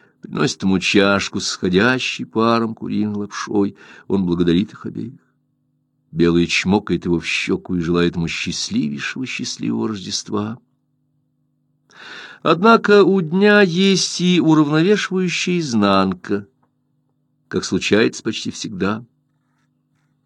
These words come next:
Около часа подросток с невидимой компанией приятелей — хохочущих, острящих, дурачащихся вокруг него, сообщает слепому Уилли из темноты слева от него, что он косорыл ему дак,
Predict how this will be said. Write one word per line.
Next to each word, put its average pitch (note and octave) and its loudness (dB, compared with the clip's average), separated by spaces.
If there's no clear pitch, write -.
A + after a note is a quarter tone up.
Около E3 6
часа E3+ 4
подросток D#3 2
с - -8
невидимой A2+ 4
компанией G#2+ 2
приятелей — G#2+ 0
хохочущих, - -2
острящих, A2+ 2
дурачащихся A#2 2
вокруг A2 -2
него, A2 4
сообщает D#3 2
слепому A#2 6
Уилли A#2 10
из A2 6
темноты A#2 6
слева A#2+ 6
от A2 0
него, A2+ 6
что A#2 0
он A2 2
косорыл B2 6
ему G#2+ 8
дак, G2 -2